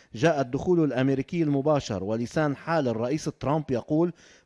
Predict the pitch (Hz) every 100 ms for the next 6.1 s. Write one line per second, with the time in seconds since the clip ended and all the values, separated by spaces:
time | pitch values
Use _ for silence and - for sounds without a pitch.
0 | - 135 160 190 170 - 190 - 170 -
1 | 156 151 135 120 160 156 - - 175 113
2 | 95 - _ _ _ _ - _ - 190
3 | 175 135 110 110 - 190 190 - 160 156
4 | 147 - _ - _ 165 175 151 131 127
5 | 175 - 135 127 127 160 156 147 127 139